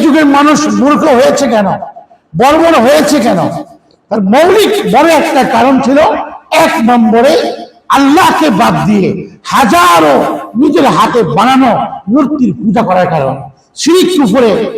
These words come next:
আক্রান্ত হওয়ার কারণে তারা নিজের স্রষ্টাকে ভুলে গেছে, যে কারণে জাহিলিয়াত অন্ধকার তৈরি হয়েছে,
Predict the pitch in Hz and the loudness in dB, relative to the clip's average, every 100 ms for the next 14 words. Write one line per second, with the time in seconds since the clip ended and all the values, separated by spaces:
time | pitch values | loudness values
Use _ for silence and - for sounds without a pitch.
0 | - - 185 226 254 170 196 170 175 180 | -8 -6 -4 -2 0 0 0 0 -2 -2
1 | 220 269 330 349 339 - - _ _ - | 0 0 0 -2 -6 -10 -18 _ _ -4
2 | 226 269 - - - - 220 285 302 220 | 0 0 0 -4 -8 -6 0 2 2 0
3 | 240 311 302 262 302 202 185 143 - - | 0 0 0 -2 0 -2 -2 -4 -8 -16
4 | - _ _ _ _ - 165 240 233 226 | -20 _ _ _ _ -6 -2 0 0 0
5 | 233 175 - - - - - 135 226 220 | 0 0 -4 -8 -12 -16 -12 -4 0 2
6 | 294 302 359 - 302 220 202 233 233 190 | 2 2 2 0 0 0 0 2 0 0
7 | - - 214 202 160 147 - | -4 -4 -2 0 0 -2 -4